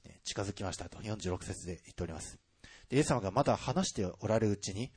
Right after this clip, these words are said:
えー、この十二弟子の一人、あのイスカリオテユダがやってきました。大勢の群衆も一緒です。大勢の群衆の中に一人だけ、ね、ユダが混じっている状況。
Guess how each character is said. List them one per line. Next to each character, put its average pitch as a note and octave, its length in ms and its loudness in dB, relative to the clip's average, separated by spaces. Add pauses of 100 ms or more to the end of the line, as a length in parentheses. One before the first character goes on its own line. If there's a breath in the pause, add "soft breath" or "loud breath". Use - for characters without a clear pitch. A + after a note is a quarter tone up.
(680 soft breath)
え E2 360 -18
ー、 - 240 -20
こ G2 80 -4
の E2 120 -6
十 A2 200 2
二 D3+ 100 0
弟 A#2 100 2
子 - 120 -2
の E2 100 -8
一 - 160 -4
人、 D#2+ 100 -8 (280)
あ G2 80 -14
の F2+ 100 -6
イ F2 40 -4
ス - 120 -8
カ B2+ 120 0
リ B2 60 6
オ A#2+ 60 4
テ A#2+ 120 -2
ユ G#2 180 4
ダ B2+ 100 6
が D#2+ 240 -8 (220)
や E2+ 120 -6
っ - 40 -20
て F2 120 -10
き E2+ 120 -10
ま D#2+ 100 -8
し - 60 -8
た。 - 180 -12 (1300)
大 B2 160 8
勢 D3+ 160 4
の G2+ 100 -2
群 F#2+ 180 -2
衆 F#2 180 -4
も E2+ 140 -6
一 - 140 -4
緒 E2+ 40 -6
で F2 100 -6
す。 - 180 -12 (400 loud breath)
大 C#3+ 200 6
勢 F3+ 140 10
の D#3+ 100 4
群 D3+ 180 2
衆 D3+ 120 0
の C3+ 60 0
中 A#2+ 240 0
に F#2 100 -6
一 - 100 -10
人 D3 200 4
だ C#3 120 4
け、 B2 320 2 (120)
ね、 - 220 -14
ユ G#2+ 200 6
ダ - 140 2
が E2 180 -8 (460 soft breath)
混 F#2+ 100 0
じ F#2+ 100 -4
っ - 40 -12
て - 120 -6
い E2 40 -4
る E2 80 -4 (180)
状 E2 160 -2
況。 E2 260 -8